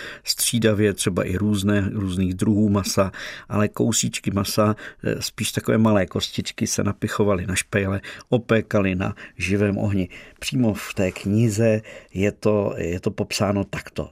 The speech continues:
Tento pokrm se podobá různým druhům kebábu, podávaným na východě a je nepochybně tureckého původu. Malé kostky jehněčího nebo skopového masa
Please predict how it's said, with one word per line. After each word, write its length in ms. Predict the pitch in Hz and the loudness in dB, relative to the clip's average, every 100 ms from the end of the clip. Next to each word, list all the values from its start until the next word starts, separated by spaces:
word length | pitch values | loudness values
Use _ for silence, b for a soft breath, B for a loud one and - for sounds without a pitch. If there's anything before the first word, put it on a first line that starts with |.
| - | -4
Tento 300 | 123 139 156 143 - | 0 2 2 -2 -2
pokrm 360 | 131 - 127 | -4 -2 -2
se 160 | 117 110 | 0 -2
podobá 440 | - 104 104 98 | 2 0 2 0
různým 360 | 98 95 104 101 | 0 0 2 2
druhům 440 | 92 98 107 101 - B B B - | 0 0 0 0 -4 B B B -2
kebábu, 580 | 101 92 107 107 98 - B B - | 0 2 2 2 0 -6 B B -6
podávaným 640 | 98 95 101 101 104 95 | -2 0 2 2 2 2
na 120 | 92 | 2
východě 580 | 92 104 - 101 90 82 - B B | 0 -2 0 -2 0 -4 -10 B B
a 60 | 87 | -2
je 160 | 101 | 0
nepochybně 640 | 104 104 117 - 113 101 104 | 2 2 0 0 0 0 -2
tureckého 720 | - 101 107 - - 90 87 | 0 2 2 0 -2 -2 -4
původu. 440 | - 92 90 87 | -6 -6 -4 -4
Malé 360 | 82 107 120 110 | 0 2 2 2
kostky 420 | - 107 - 107 | -2 -4 -2 -2
jehněčího 760 | 101 101 107 - 117 110 113 117 B B B B | 0 0 -2 -2 0 2 2 0 B B B B
nebo 200 | 101 95 | -2 -2
skopového 680 | 98 - 98 104 98 104 98 | -4 -6 -4 0 2 2 2
masa 520 | 98 101 - 110 110 | 0 0 0 2 0